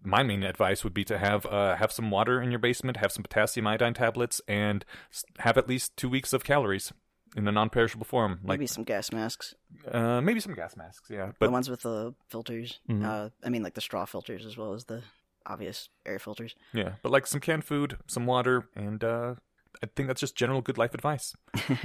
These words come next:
Speaker 1: Also, anybody who listened to our episode a couple years ago with Gray about guns, I really hope that you own at least one gun by now,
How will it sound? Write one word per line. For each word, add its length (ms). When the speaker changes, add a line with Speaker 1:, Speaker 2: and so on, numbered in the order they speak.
Speaker 1:
Also, 260
anybody 460
who 240
listened 340
to 100
our 140
episode 340
a 60
couple 500
years 220
ago 200
with 200
Gray 300
about 280
guns, 540
I 240
really 320
hope 340
that 160
you 180
own 380
at 140
least 180
one 160
gun 220
by 160
now, 260